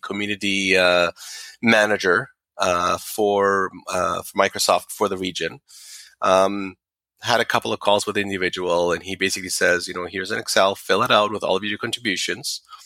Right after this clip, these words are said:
And he says, "Like, I wanna see a few more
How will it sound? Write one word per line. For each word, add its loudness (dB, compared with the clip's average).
And 2
he -8
says, 0
"Like, 0
I 0
wanna -2
see 0
a 2
few -2
more 2